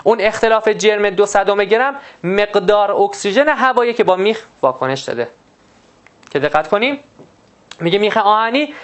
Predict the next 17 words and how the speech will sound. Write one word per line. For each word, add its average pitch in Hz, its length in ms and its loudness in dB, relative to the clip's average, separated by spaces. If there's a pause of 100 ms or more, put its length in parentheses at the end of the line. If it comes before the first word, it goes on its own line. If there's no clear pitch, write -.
در 208 160 2
مجاورت 220 440 2
هوای 220 420 2
مرطوب 226 380 0
با 220 160 2
گاز 220 240 2
اکسیژن 214 400 0
واکنش 226 480 0
می‌دهد 196 380 0 (500)
و 214 100 2
ترکیب 233 560 0 (320)
آهن 208 360 2
سه 208 140 0
اکسید 196 360 -2
را 160 60 2
تولید 139 320 -2
می‌کند. 135 340 -4